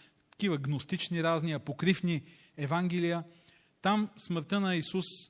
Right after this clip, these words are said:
е махната от историята. А, в гностичните писания се казва, че на мястото на Исус е бил разпънат Симон, който му е носил кръста. И казват: "Е, това е станало. Симон и на мястото на Месията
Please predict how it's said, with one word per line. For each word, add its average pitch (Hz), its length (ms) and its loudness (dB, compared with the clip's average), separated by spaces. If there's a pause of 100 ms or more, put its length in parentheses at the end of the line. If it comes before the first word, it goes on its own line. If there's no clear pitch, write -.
е 175 400 0 (520)
махната 147 520 -4
от 135 280 -8
историята. 123 640 -6 (1120)
А, 143 400 -2 (220)
в 147 160 2
гностичните 160 540 0
писания 208 360 2
се - 120 -2
казва, 208 240 2
че 185 120 -2
на 160 60 0
мястото 202 320 0
на 175 100 2
Исус 202 260 -2
е 160 60 0
бил 170 120 2
разпънат 196 580 0
Симон, 208 480 4 (760)
който 185 240 -2
му 175 100 -2
е - 20 -2
носил 170 280 -2
кръста. 143 400 -4 (960)
И 139 60 -8
казват: 175 340 0
"Е, 180 80 0
това 175 200 0
е 160 40 0
станало. 131 460 -4
Симон 220 520 0 (320)
и 180 100 -2
на 170 80 0
мястото 175 360 -4
на 147 100 -4
Месията 156 680 0